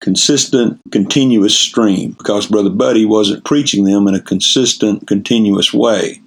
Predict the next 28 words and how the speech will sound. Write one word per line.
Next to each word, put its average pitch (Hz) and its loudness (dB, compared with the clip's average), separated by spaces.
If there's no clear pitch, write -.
Here 127 2
at 117 0
Zion, 117 0
I'm 120 0
the 101 0
pastor, 120 -2
but 98 -4
Brother 113 0
Buddy 113 0
helps - 0
out 113 -2
on 101 -2
a 95 -2
regular 123 2
basis, 98 -2
but 98 0
not 110 2
every 98 2
Sunday. 107 -2
He 101 2
often 110 0
fills 110 0
appointments 107 -2
at - 0
other 117 0
churches 98 -2
as 101 -4
well. 107 0